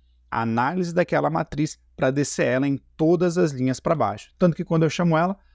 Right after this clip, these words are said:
ela só tem aqui uma função, dou um enter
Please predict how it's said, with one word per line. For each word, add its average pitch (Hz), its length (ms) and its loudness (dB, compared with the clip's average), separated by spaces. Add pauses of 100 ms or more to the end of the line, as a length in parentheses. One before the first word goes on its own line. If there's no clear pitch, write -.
ela 170 200 0
só 196 180 0
tem 156 200 0
aqui 139 220 -2
uma 120 160 0
função, 151 460 -2 (420)
dou 147 240 2
um 185 120 2
enter 139 340 -2